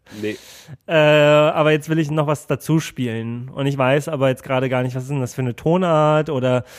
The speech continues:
Speaker 2: und dann kann man halt so in so einer schönen Tabelle da drin zum Beispiel gucken, okay, pass auf, in meinem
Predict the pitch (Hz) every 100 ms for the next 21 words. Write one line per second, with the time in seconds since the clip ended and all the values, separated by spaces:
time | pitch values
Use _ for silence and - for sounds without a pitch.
0 | - - 139 147 165 165 151 147 156 143
1 | 143 135 127 147 139 139 120 151 156 151
2 | 143 139 143 139 131 135 - 147 123 156
3 | 147 127 127 135 139 131 123 127 123 127
4 | 123